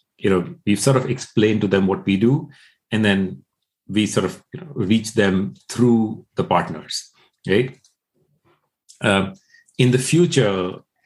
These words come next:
Josh, what we need to do is, you know, we're sort of building out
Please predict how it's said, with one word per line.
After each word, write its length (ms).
Josh, 240
what 180
we 80
need 220
to 60
do 260
is, 320
you 80
know, 80
we're 120
sort 160
of 180
building 340
out 380